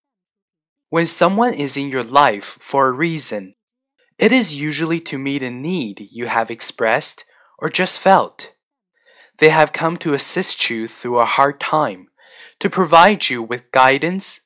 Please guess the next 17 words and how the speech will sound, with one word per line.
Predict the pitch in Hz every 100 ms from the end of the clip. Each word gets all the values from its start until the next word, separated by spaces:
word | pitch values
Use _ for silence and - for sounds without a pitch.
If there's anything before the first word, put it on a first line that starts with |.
| _
and | 143 139
support, | 143 - - 123 95 - - _ _ _ _ _
to | - 147 127
aid | 156 165 143 135
you | 120
physically, | - - 196 175 120 - 101 95 95 _ _ _ -
emotionally, | 147 151 160 175 - 123 107 92 92 - _ _ _ _
or | 147 156
spiritually. | - - 170 175 - 127 101 95 92 _ _ _ _ _ _ _ _ _
Then, | 117 151 170 113 110 _ -
suddenly, | - - 185 156 117 113 135 _ -
the |
person | 151 - 160 170 175
disappears | 170 - 156 - 202 233 -
from | 151 123
your | 104
life. | 92 92 92 - -